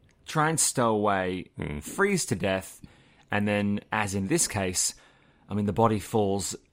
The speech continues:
Speaker 1: on the, I mean, you wouldn't want to live under the flight path already, but imagine the prospect of a body falling out of a plane. Oh, my God.
Speaker 2: Mm, mm. I mean, uh, you know, flying in a plane in a seat,
Speaker 1: Yeah.
Speaker 2: getting refreshments and being able to go to the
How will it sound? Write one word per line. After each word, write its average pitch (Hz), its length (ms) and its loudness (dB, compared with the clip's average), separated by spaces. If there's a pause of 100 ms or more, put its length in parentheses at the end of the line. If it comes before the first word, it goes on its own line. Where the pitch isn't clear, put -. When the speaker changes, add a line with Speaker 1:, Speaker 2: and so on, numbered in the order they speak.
(140)
Speaker 1:
on 226 120 -4
the, 220 60 -2 (180)
I - 80 -14
mean, 123 100 -14
you 135 60 -8
wouldn't 151 200 -8
want 117 120 0
to 107 40 0
live 101 180 -2
under 92 200 -4
the 87 100 -12
flight 92 280 -4
path 87 280 -8
already, 104 340 -4
but 87 120 -6
imagine 117 400 -4
the 98 60 -4
prospect 101 440 -6
of 85 80 -10
a 92 60 -6
body 95 460 -4
falling 87 460 -6
out 85 140 -8
of 85 80 -10
a 85 40 -10
plane. 78 480 -14
Oh, 135 180 -10
my - 160 -14 (140)
God. 82 420 -8 (180)
Speaker 2:
Mm, 92 60 -10 (140)
mm. 76 60 -16 (420)
I 113 40 2
mean, 120 280 2
uh, 117 120 2 (760)
you 135 80 0
know, 110 160 4
flying 143 400 4
in 123 60 2
a 101 60 2
plane 95 540 2 (240)
in 101 100 2
a 90 80 0
seat, - 600 4 (300)
Speaker 1:
Yeah. 104 200 -4 (600)
Speaker 2:
getting 98 320 4
refreshments 95 720 0
and 90 100 -4
being 90 140 0
able 87 160 0
to 87 60 -4
go 90 180 2
to 85 60 -2
the - 120 -10